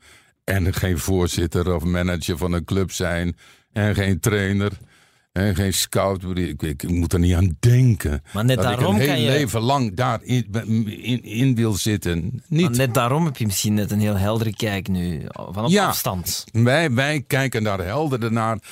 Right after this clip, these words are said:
Speaker 1: dan die lui zelf die
Speaker 2: Ja.
Speaker 1: daar tot aan de nek toe in zitten.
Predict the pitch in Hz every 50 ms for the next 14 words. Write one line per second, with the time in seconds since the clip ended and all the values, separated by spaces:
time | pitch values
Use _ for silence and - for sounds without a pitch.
0 | - - - 95 104 104 104 104 98 101 104 107 101 87 - - 104 104 107 101
1 | - - 110 104 117 98 92 90 - - - - 101 101 113 117 117 123 123 127
2 | 131 139 147 147 165 170 156 - _ - 127 120 117 120 110 95 76 - 71 69
3 | - - -